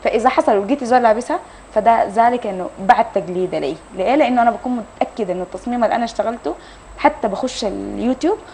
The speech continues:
او جوجل عشان انا اشوف التصاميم الموجوده، احاول من كل حاجه اخذ حاجه عشان اصمم لك حاجه انت بس. فلما القى حاجه معموله نفس حاجتي انا بكون صراحه مرتاحه نفسيا انه انا في الغمه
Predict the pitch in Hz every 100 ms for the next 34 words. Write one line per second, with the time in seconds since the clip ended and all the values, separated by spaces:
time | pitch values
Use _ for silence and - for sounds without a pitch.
0 | - - 208 185 233 247 311 269 196 208
1 | 233 214 214 220 190 190 208 208 190 180
2 | 185 196 175 - - - - 220 214 196
3 | - 202 202 - 269 254 233 240 208 208
4 | 190 - 185 185 165 - - - - 208
5 | 226 214 185 185 202 - 196 175 180 -
6 | - - - - - - - - - -
7 | 220 226 233 294 262 262 262 214 185 247
8 | 240 240 262 226 196 - 311 - - -
9 | 233 202 208 240 220 208 220 202 185 185
10 | 220 226 214 196 - 233 254 339 - -
11 | - 208 208 208 190 220 240